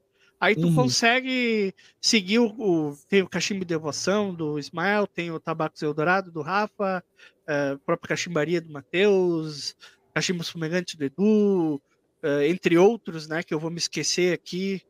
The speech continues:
Speaker 1: Então, é, Pipo e Pesco também, aqui o pessoal comentando. Então
Speaker 2: Grande
Speaker 1: eu acho que isso é
Speaker 2: Marquinhos.
Speaker 1: bacana, né, cara? É uma comunidade que, que interage ali dentro do Instagram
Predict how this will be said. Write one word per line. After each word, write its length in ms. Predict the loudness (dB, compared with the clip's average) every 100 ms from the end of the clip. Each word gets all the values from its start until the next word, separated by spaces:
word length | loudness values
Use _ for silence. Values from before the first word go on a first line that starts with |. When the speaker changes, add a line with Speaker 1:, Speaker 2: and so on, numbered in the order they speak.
| _ _
Speaker 1:
Então, 640 | -12 2 4 4 0 -6 -12 _ _ _ _
é, 200 | -2 -2 -2 4
Pipo 380 | 4 6 4
e 80 | 4
Pesco 540 | 4 4 4 2 -4 -10
também, 420 | -8 -4 -2 -2
aqui 200 | -2 -6
o 60 |
pessoal 340 | -4 -6 -4 -4
comentando. 880 | -6 -10 -4 2 4 4 6 4 2 _ _ -20 -10
Então 240 | 0 8 8
Speaker 2:
Grande 160 | 8
Speaker 1:
eu 40 | 6
acho 160 | 4
que 60 | 2
isso 140 | 0
é 40 | 0
Speaker 2:
Marquinhos. 180 | -2
Speaker 1:
bacana, 400 | -2 2 2 2 -2
né, 140 | -4 -4
cara? 200 | -2 -2
É 40 |
uma 140 | -4 -4
comunidade 840 | -4 -2 0 2 2 2 -4 -6
que, 520 | -4 -2 0 0 -2 -4
que 100 | -6
interage 680 | -4 2 4 4 2 0 -2
ali 180 | -4 -2
dentro 240 | -4 -4
do 60 | -8
Instagram 720 | -6 -2 0 0 0 0